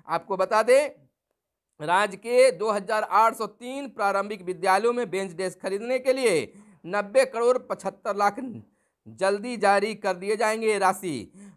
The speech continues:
और कैबिनेट की बैठक में राशि खर्च करने की स्वीकृति दे दी गई है। प्रति बेंच डेस्क की खरीद पर पाँच हज़ार खर्च किए जाएंगे। दो लाख बेंच डेस्क की खरीद होगी। बेंच डेस्क की खरीदारी विद्यालयों में गठित शिक्षा समिति के माध्यम से की जाएगी।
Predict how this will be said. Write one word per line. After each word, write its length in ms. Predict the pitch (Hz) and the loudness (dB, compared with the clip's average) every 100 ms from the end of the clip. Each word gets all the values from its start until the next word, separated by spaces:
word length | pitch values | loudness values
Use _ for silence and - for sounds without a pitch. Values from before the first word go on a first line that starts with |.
| - | -2
और 240 | 156 165 | 0 0
कैबिनेट 460 | 160 175 175 185 185 | 0 -2 -2 -6 -8
की 80 | |
बैठक 340 | 170 180 190 190 | -2 -2 -2 -6
में 140 | 208 | -4
राशि 320 | 190 180 185 214 | 2 2 2 -8
खर्च 280 | - 262 | -14 -16
करने 260 | - 185 190 | -8 -6 -6
की 120 | 190 | -8
स्वीकृति 500 | 190 190 185 185 202 | -8 -8 -8 -12 -8
दे 140 | 196 208 | -4 -4
दी 120 | 208 | -4
गई 140 | 202 | -4
है। 180 | 208 220 | 0 2
प्रति 380 | 226 202 190 240 | 0 -2 -4 -8
बेंच 260 | 175 196 180 | -8 -8 -6
डेस्क 260 | 180 196 | -8 -8
की 120 | 202 196 | -8 -10
खरीद 240 | 214 240 - | -6 -8 -2
पर 220 | 226 143 - - _ | 0 0 -4 -20 _
पाँच 320 | 196 214 208 196 | 0 0 -2 -6
हज़ार 260 | 180 196 | -4 -4
खर्च 260 | 185 208 175 | -4 -6 -8
किए 240 | - 226 | -8 -2
जाएंगे। 380 | 240 247 240 170 113 _ _ 147 | 2 2 0 -4 -4 _ _ -8
दो 240 | 185 226 | -2 0
लाख 380 | 214 214 214 190 | 4 4 4 0
बेंच 360 | 160 208 190 151 | -8 -8 -10 -10
डेस्क 240 | 170 202 | -8 -8
की 240 | 208 202 196 | -10 -14 -16
खरीद 300 | - 196 202 | -8 -6 0
होगी। 400 | 254 247 208 95 - _ | 0 0 -4 -6 -12 _
बेंच 240 | 135 226 220 | -4 -4 0
डेस्क 180 | 233 226 | -4 -4
की 120 | 233 | -6
खरीदारी 540 | 214 196 202 208 233 | -4 0 0 0 -4
विद्यालयों 600 | 185 175 139 180 196 233 | -8 -10 0 2 2 0
में 180 | 247 202 | -2 -4
गठित 240 | 196 208 | -4 -6
शिक्षा 260 | 202 180 190 | -10 -8 -8
समिति 380 | 180 190 196 214 | -6 -12 -14 -10
के 120 | 208 | -6
माध्यम 320 | 208 202 233 | -4 -2 -4
से 120 | 214 | -4
की 160 | 247 254 | -8 -4
जाएगी। 380 | 254 240 185 | 0 2 0